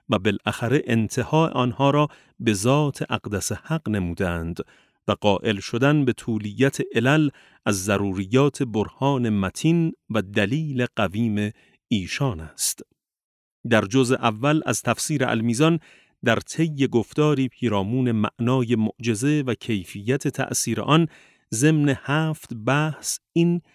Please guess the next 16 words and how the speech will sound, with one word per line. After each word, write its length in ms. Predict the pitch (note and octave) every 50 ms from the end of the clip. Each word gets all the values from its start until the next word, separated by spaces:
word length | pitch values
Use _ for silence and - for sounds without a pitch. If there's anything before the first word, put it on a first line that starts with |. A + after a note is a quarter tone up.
| _ _ _
حقیقت 640 | - A#2+ G#2+ G#2 A2 G2+ G2 C3 C#3 C3+ - -
را 120 | C#3 C3 A#2
به 140 | A2 A2 G#2
طوری 380 | - - D#3 D#3+ E3 E3+ D#3
روشن 340 | C3+ C3+ B2 - - C#3 C3+
نموده 400 | C3+ C#3 C3+ C#3 C#3 C3 C3+ C3+
اند 380 | - D#3 D#3+ E3 E3+ D#3+ D#3+ - - - - _ _ _
و 80 | B2 A#2+
از 160 | B2 A#2 B2+
آیات 560 | - - A#2+ A#2+ A#2 A2+ B2+ B2 A#2+ - -
قرآن 460 | B2 A2+ A#2+ A2+ - - C#3 D3 D3 - - - _ _
شواهدی 760 | - - - A#2+ G#2+ G2 A2 G#2+ F#2+ - D3 D3+ C#3+ D#3 C#3+
را 140 | C#3+ C#3 -
ایراد 420 | - C3 B2+ C3 C3 C3 B2+ C3 C#3
نمودند 560 | C#3+ D3+ C#3+ B2+ C3+ C#3 D3 D3 D3+ D#3 -
که 200 | - E3+ E3+ D#3+